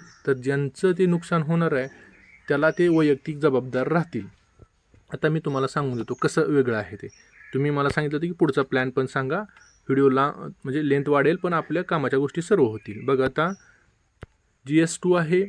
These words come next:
हा आपला जीएस टू म्हणजे पेपर टू, जो की मराठी इंग्लिश पन्नास पन्नास मार्क आहे, हे सगळ्यांना माहीत असतं, ही एबीसीडी आहे मेन्सची. तर बघा आता मार्काचं डिस्ट्रिब्युशन बघितलेलं आहे आपण.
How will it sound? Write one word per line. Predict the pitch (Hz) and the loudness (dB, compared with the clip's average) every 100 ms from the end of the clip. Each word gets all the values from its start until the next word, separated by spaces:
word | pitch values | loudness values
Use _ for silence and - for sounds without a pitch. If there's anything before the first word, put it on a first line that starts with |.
| - - - | -6 -20 -10
हा | 143 147 | -2 -2
आपला | 147 143 147 175 - _ - 135 | -2 -2 -2 -2 -8 _ -10 -2
जीएस | 147 147 170 | -2 0 -2
टू | |
म्हणजे | 165 165 185 190 _ - 143 - | -2 0 0 -2 _ -18 -14 -4
पेपर | 147 151 147 170 | -2 0 0 2
टू, | 185 202 - - _ _ - 127 | 0 0 -14 -20 _ _ -10 -2
जो | 143 - | 0 0
की | 175 | 0
मराठी | 165 156 - 165 | 2 0 0 -2
इंग्लिश | 160 - | -2 -4
पन्नास | 165 151 | -2 -2
पन्नास | - 147 139 143 | -4 -4 -4 -4
मार्क | 135 135 | -6 -4
आहे, | 131 165 | -4 -4
हे | 160 156 | -4 -2
सगळ्यांना | 139 131 131 127 | 0 2 0 -4
माहीत | 123 120 | -6 -8
असतं, | - - | -8 -6
ही | 156 151 143 | -4 -2 -2
एबीसीडी | 127 - 120 127 | -4 -4 0 0
आहे | 117 185 - _ _ - _ _ - | 0 -6 -10 _ _ -20 _ _ -12
मेन्सची. | 143 139 135 123 - 214 - _ _ _ - | -6 -2 -2 -4 -6 -6 -6 _ _ _ -4
तर | 185 | -2
बघा | 170 110 107 | 0 0 -2
आता | - 202 185 | -6 -8 -2
मार्काचं | 135 143 156 151 | 0 2 0 0
डिस्ट्रिब्युशन | 160 - 147 147 156 147 | -4 -4 -6 -6 -6 -4
बघितलेलं | 147 139 147 147 | -4 -2 -2 -2
आहे | 139 139 | -2 -4
आपण. | 135 180 | -4 -4